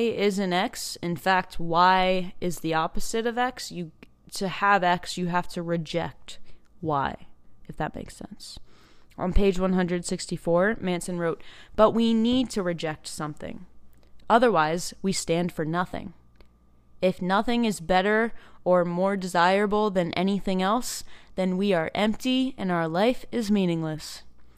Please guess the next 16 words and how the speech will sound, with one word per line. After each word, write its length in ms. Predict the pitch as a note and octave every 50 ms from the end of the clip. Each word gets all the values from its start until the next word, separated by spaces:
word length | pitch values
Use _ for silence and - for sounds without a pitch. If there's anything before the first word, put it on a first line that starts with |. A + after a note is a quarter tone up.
| - _ - - - - - - - - - - - - -
We 160 | F#3+ G#3 G3+
are 120 | F#3+ F3+
without 440 | F3 E3 E3 G#3 G3+ A3 A#3 - G3
values 640 | G#3 G#3+ A3 A3 A#3 A#3 A#3+ A#3+ B3 B3 A#3 - - -
and 160 | F3 E3 E3
therefore 640 | E3 F3+ G3 G3+ G3 - G3+ G3 G#3+ G#3+ A3 G#3+ G#3+ -
live 320 | - - F3+ F#3 F#3 F3+ G3+
our 160 | G3 F#3+ F#3
life 320 | F3+ F#3 F#3 G3+ - -
without 340 | F3 F3 - F3 E3 D#3+ -
any 240 | - E3+ E3 E3+ E3
purpose." 640 | - - E3+ E3+ - - - - - - - - - - - - - - - _ - - - _ _ _ _ _ _ - - - - - - - - - - - - - - - _ _ - - - - - - - - - - _ - - - - - _ - - - - - _ _ _ _ - - - - - - - - - - _ _ _ _ - - -
So 400 | - - - G3 F#3 F3 F3 E3+
if 240 | - - F3+ - -
we're 140 | F#3+ G#3 A3
not, 360 | A#3 A#3 A#3 G#3+ - -